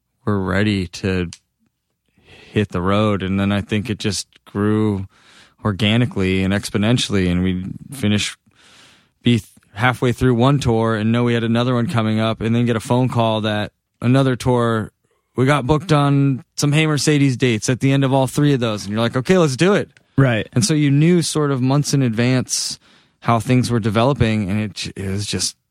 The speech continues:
Speaker 1: constant and really exciting. Plus, it took me to places I never would have gone to.
Speaker 2: Yeah.
Speaker 1: I got to see so much of the United States. I got to go to Europe. The only, I don't really go on vacation. My times of traveling were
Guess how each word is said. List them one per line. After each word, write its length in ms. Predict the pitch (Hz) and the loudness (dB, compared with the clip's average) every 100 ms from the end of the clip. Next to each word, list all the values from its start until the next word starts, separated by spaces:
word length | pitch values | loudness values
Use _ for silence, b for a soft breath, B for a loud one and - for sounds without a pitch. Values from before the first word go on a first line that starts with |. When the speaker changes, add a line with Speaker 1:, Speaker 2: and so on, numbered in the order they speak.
| _ _ - | _ _ -14
Speaker 1:
constant 600 | - 107 120 - 98 92 113 _ _ _ _ _ _ | -4 -2 -2 -4 -6 -8 -20 _ _ _ _ _ _
and 440 | 104 104 110 107 117 | -2 2 2 0 0
really 220 | 120 123 | 2 2
exciting. 640 | - 113 135 101 92 95 _ _ _ _ _ _ _ - | 0 0 0 0 -4 -8 _ _ _ _ _ _ _ -2
Plus, 160 | 156 135 | 0 0
it 100 | - | -2
took 140 | 143 | 2
me 100 | 147 | 2
to 80 | 135 | 4
places 380 | 151 135 131 127 | 2 2 0 0
I 40 | |
never 240 | 131 127 | 0 0
would 120 | 135 131 | 0 0
have 80 | |
gone 180 | 131 143 | -2 -2
to. 280 | 135 92 87 - _ - | -2 -4 -6 -14 _ 0
Speaker 2:
Yeah. 280 | 127 113 110 _ - | 2 2 -4 _ -6
Speaker 1:
I 20 | 110 | -2
got 180 | 127 | -2
to 100 | 127 | -2
see 400 | - 131 131 123 b b b b _ _ _ _ _ _ _ | -2 2 2 0 b b b b _ _ _ _ _ _ _
so 340 | - - 151 | -6 -2 0
much 300 | 151 143 - | 0 0 -2
of 100 | 127 | -4
the 60 | 113 | -2
United 320 | 110 107 101 | -2 -2 -4
States. 340 | - 101 90 120 | -4 -2 -2 -2
I 60 | |
got 120 | 143 | -2
to 60 | 147 | 2
go 80 | 156 | 2
to 80 | 143 | 2
Europe. 420 | 127 151 110 - | 0 -2 -4 -2
The 100 | 127 | 2
only, 260 | 165 175 - | 2 2 -2
I 80 | - | -2
don't 160 | 180 170 | -2 0
really 200 | 160 147 | 0 0
go 140 | 135 | 2
on 100 | 131 | 0
vacation. 640 | 107 - 117 - 165 160 - _ b b _ | -2 -2 -2 2 0 0 -4 _ b b _
My 160 | 113 123 | 0 0
times 340 | - 139 131 | 2 2 2
of 80 | 123 | 0
traveling 500 | - 120 147 131 120 | -2 0 0 0 0
were 380 | 117 117 120 | 0 0 0